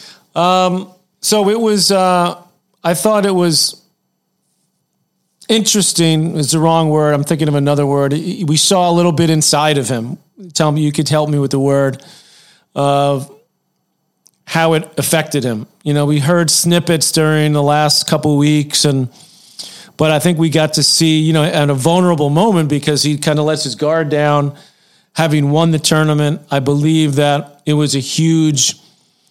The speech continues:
um, relief to him in some ways that he's been carrying this with him for, you know, months now, that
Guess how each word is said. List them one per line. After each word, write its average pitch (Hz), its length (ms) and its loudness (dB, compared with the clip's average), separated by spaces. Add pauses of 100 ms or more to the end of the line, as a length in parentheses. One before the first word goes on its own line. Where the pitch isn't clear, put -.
(460)
um, 139 520 0 (720)
relief 160 640 0
to 175 140 2
him 180 220 2
in 180 100 2
some 175 300 2
ways 185 500 2 (400)
that 147 120 0
he's 156 160 0
been 147 140 0
carrying 160 580 2
this 151 240 0
with 147 260 0
him 160 220 0
for, 143 480 -2
you 147 80 -2
know, 143 80 0
months 139 500 0
now, 180 320 2
that 139 320 -2